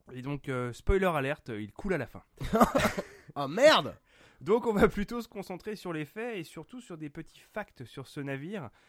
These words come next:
Speaker 1: qui ne sont pas forcément super connus. Mais avant ça, le Titanic,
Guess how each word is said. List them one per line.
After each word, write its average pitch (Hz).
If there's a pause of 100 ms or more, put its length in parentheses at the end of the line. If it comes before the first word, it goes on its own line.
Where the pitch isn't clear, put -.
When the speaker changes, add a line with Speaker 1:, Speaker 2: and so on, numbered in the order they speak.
(200)
Speaker 1:
qui -
ne 147
sont -
pas 277
forcément 202
super 175
connus. 117 (600)
Mais 139
avant 170
ça, 254 (160)
le 160
Titanic, 190